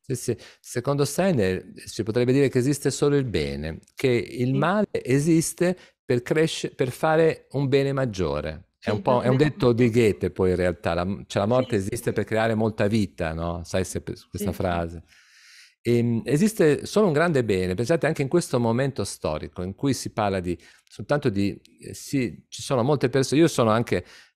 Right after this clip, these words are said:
Speaker 1: vivo un, delle contraddizioni perché, eh,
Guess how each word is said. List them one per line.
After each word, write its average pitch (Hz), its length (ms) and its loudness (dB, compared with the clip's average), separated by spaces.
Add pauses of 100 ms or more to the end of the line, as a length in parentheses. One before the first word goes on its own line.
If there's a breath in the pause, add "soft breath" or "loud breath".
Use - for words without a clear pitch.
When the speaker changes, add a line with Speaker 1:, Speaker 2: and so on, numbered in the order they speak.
(100)
Speaker 1:
vivo 107 520 2
un, 92 360 -6
delle 98 200 -2
contraddizioni 107 880 0
perché, 95 340 -4
eh, - 360 -8